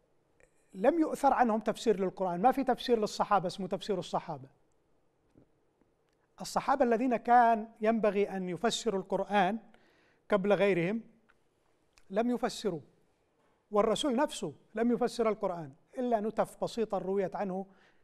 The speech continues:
حولها كلام، ومعظمها تفسير للقرآن بالقرآن. طيب، ليش ما فسروا القرآن كلهم؟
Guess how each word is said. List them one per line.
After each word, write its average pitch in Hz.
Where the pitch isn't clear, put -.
حولها 175
كلام، 151
ومعظمها 165
تفسير 196
للقرآن 175
بالقرآن. 139
طيب، 160
ليش 190
ما 175
فسروا 170
القرآن 170
كلهم؟ 151